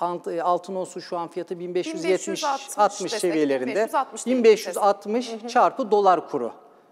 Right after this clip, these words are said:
Speaker 1: Bu kadarlık pozisyon almış oluyor yatırımcı. Hem sözleşme büyüklüğünü yatırımcı neden bilmesi gerekiyor? Çünkü komisyonunu bunun üzerinden ödüyor. Kar zarar hesaplamasını bunun üzerinden yapıyor. Bir de yatırımcı şunu iyi bil-, iyi bilmeli.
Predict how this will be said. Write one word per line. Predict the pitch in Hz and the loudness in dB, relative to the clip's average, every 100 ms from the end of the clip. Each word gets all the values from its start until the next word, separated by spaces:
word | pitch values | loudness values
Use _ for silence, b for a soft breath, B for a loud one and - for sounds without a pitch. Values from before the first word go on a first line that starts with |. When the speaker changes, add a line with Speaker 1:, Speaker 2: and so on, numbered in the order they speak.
| _ | _
Speaker 1:
Bu | 294 | -4
kadarlık | 220 175 151 247 | 0 2 2 0
pozisyon | 247 175 - 165 | -2 -2 -2 -6
almış | 139 127 - | -4 -6 -8
oluyor | 127 120 | -8 -6
yatırımcı. | 117 - 117 110 196 226 B B B B | -6 -10 -14 -12 -12 -14 B B B B
Hem | 202 151 - _ _ | -10 -10 -14 _ _
sözleşme | - 160 214 226 233 | -10 -6 -4 -4 -2
büyüklüğünü | 233 220 226 | -2 -2 -2
yatırımcı | 220 - 233 202 185 | 0 0 -4 -6 -6
neden | 208 214 160 | -2 -2 -2
bilmesi | 139 135 127 - | -4 -4 -6 -8
gerekiyor? | 127 123 120 - 202 247 _ | -6 -6 -6 -6 -8 -8 _
Çünkü | - 247 247 247 - _ | -6 -4 -4 -8 -12 _
komisyonunu | - 202 220 247 240 220 | -6 -6 -6 -6 -4 -4
bunun | 208 | -4
üzerinden | 190 185 185 190 | -2 -2 -2 -2
ödüyor. | 165 120 113 - b b _ | -4 -6 -10 -12 b b _
Kar | - 190 | -2 -2
zarar | 185 214 | 0 0
hesaplamasını | 202 - 165 165 151 185 196 | 0 -2 -6 -8 -8 -8 -6
bunun | 170 | -6
üzerinden | 175 156 156 160 | -4 -2 -2 -4
yapıyor. | 156 131 - 110 101 B B B B B - | -4 -6 -8 -12 -14 B B B B B -6
Bir | 247 | -2
de | |
yatırımcı | 240 233 240 208 202 | 0 -2 -4 -6 -6
şunu | 202 196 196 | -10 -8 -8
iyi | 190 170 | -6 -6
bil-, | 127 - - | -8 -10 -12
iyi | 165 143 | -10 -8
bilmeli. | 143 135 143 | -4 -4 -4